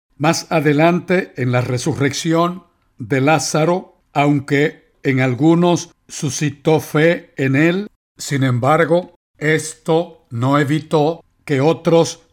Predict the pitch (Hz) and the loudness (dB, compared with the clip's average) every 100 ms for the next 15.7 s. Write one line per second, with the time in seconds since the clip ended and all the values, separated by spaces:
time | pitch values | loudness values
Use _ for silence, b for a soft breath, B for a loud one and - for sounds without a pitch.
0 | _ 120 127 123 - 135 156 160 165 160 | _ -2 -2 -2 -6 -2 2 2 2 -2
1 | - _ - 151 139 - - 143 135 127 | -8 _ -4 -2 -2 -6 -2 0 2 2
2 | 147 170 175 180 b b b - 131 143 | 2 2 -2 -8 b b b -6 -2 0
3 | 147 156 147 160 156 - 139 147 139 135 | 2 2 2 0 0 -4 -4 -2 -2 -2
4 | 139 165 147 147 156 b b b b _ | -2 -2 0 0 -2 b b b b _
5 | 139 131 120 147 165 156 - 160 160 160 | -2 0 0 2 2 0 -2 -2 -2 -2
6 | b b - 143 135 131 139 135 131 120 | b b -4 0 2 2 0 -2 -4 -4
7 | 156 151 160 156 b b b 131 131 131 | 0 0 0 -2 b b b -6 -2 -2
8 | 127 - 151 127 - - _ _ _ _ | -2 -2 -4 -4 -10 -18 _ _ _ _
9 | - 139 131 165 170 175 170 b b - | -4 -2 2 2 2 0 -6 b b -4
10 | 131 139 139 147 - 143 135 175 180 185 | 0 0 0 -4 -2 0 2 2 2 -2
11 | b b - 139 170 147 160 - 156 143 | b b -2 0 0 2 0 0 0 2
12 | 139 165 175 185 - b b b _ 143 | 2 2 2 -2 -10 b b b _ -2
13 | 135 123 175 165 165 160 - b b b | -2 2 2 4 2 0 -8 b b b
14 | - 127 143 165 160 147 151 135 - - | -4 -2 2 2 2 -2 -2 -4 -6 -6
15 | 131 139 160 165 165 160 | -2 0 0 2 0 -2